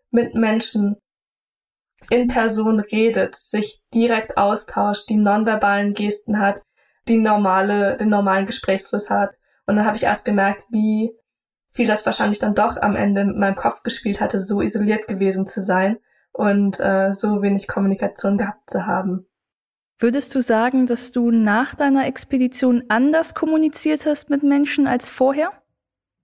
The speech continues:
Speaker 1: Ich könnte es so nicht sagen. Also sicherlich, ähm,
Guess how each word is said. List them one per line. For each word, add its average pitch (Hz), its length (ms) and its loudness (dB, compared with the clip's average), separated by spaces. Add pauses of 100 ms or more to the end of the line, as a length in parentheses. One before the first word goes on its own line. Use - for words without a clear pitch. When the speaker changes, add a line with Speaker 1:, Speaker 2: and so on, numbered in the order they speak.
(260)
Speaker 1:
Ich 247 160 0
könnte 262 240 2
es 240 80 -6
so 226 100 2
nicht 208 200 2
sagen. 196 440 2
Also 202 460 -2 (800)
sicherlich, 240 840 0
ähm, 214 540 0